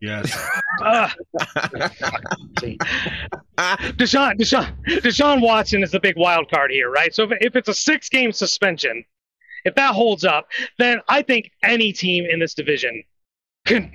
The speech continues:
Speaker 2: win the division, right? Cle-, now, I don't think Cleveland is better at their other positions, but they're markedly better at quarterback, assuming Watson plays.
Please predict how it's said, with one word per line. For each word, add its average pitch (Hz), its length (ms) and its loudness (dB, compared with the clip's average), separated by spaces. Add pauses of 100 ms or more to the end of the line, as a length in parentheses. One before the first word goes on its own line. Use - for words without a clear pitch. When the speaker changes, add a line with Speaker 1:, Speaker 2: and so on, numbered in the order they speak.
(180)
Speaker 2:
win 190 160 0
the 151 80 0
division, - 340 -4 (680)
right? 202 280 0
Cle-, 226 220 0 (220)
now, 202 280 2
I 220 100 4
don't 262 160 2
think 202 180 0
Cleveland 180 400 0
is 135 140 -10 (240)
better 196 480 4 (200)
at 202 140 0
their 170 200 0
other 262 220 2
positions, 165 600 -2 (240)
but 208 140 0
they're 202 260 2 (420)
markedly 226 340 2
better 185 280 2
at 151 100 -6
quarterback, 175 640 2
assuming 196 400 0
Watson 170 380 0
plays. 143 420 -2